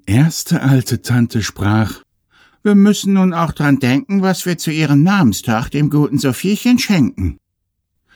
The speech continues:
Darauf sprach die zweite Tante kühn:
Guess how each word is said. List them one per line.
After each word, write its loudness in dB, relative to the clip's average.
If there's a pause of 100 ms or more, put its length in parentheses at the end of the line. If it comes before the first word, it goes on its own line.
(160)
Darauf 0
sprach -2
die -2
zweite -2
Tante 0
kühn: 2